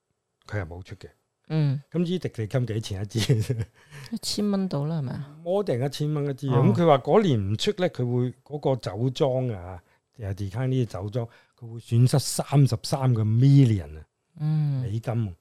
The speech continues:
Speaker 1: 因為嗰支酒唔出喎。
Speaker 2: 嗯，噉佢只係一年佢出嗰啲酒，佢又賺返唔到啦。
Speaker 1: 噉但係你諗吓，你會，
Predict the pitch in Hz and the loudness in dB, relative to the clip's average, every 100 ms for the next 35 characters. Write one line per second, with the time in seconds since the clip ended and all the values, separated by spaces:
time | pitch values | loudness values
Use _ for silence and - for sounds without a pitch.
0 | - 175 135 110 139 147 123 117 98 110 | -4 2 4 4 6 6 6 4 4 0
1 | 87 - _ _ 151 156 147 135 127 - | -2 -8 _ _ -4 -2 0 -2 -4 -10
2 | _ - 170 170 180 156 160 135 123 135 | _ 2 4 6 8 8 6 6 2 0
3 | 143 135 139 - 285 - - - - 214 | 0 0 0 0 -2 -2 -4 -6 -6 -10
4 | - 185 - 190 160 - 147 - 180 151 | -2 -2 0 0 0 2 -2 2 0 0
5 | 151 - 156 156 - - _ _ - 190 | -2 -4 -2 0 0 -4 _ _ 0 2
6 | 233 170 135 139 139 135 165 131 123 131 | 4 6 6 6 6 4 2 0 0 0
7 | 123 127 | 2 2